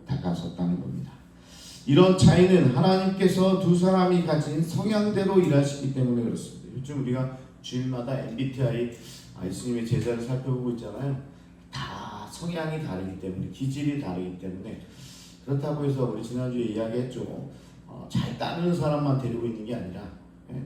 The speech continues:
때로는 또 이렇게 의심 많은 사람, 또 이렇게 계산적인 사람도 다 합쳐서 하나의 공동체를 이루는 것처럼 하나님도, 아, 우리를 대할 때 그냥 같은 성향의 사람들로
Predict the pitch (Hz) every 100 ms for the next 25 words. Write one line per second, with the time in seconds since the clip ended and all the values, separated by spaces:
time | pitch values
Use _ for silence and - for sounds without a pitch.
0 | - 139 143 151 202 - - - - -
1 | - - 120 - 120 120 120 123 107 98
2 | 95 92 82 78 - - - - 131 -
3 | 107 120 117 113 113 123 131 135 180 -
4 | - - 143 - 160 165 156 208 226 -
5 | - - - - 139 147 135 123 120 117
6 | 123 113 104 95 101 98 92 117 139 135
7 | - - - - - - 160 165 147 135
8 | 160 - - - - - - - 113 117
9 | 113 107 104 104 - 127 120 131 135 -
10 | 131 - 156 147 180 196 190 175 - 147
11 | 139 120 110 120 196 208